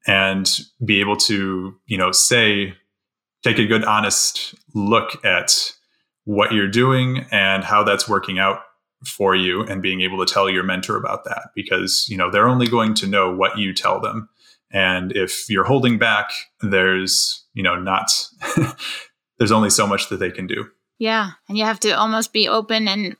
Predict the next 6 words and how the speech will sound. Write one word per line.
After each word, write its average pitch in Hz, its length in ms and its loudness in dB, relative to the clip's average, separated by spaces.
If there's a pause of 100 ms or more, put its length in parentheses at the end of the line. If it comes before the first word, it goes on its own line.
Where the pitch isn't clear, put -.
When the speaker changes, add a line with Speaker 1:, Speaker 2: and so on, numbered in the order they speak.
Speaker 2:
vulnerable 208 720 2
to 202 460 2 (1300)
um, 196 280 -6
have 208 220 -2
that 190 160 0
relationship. 196 640 0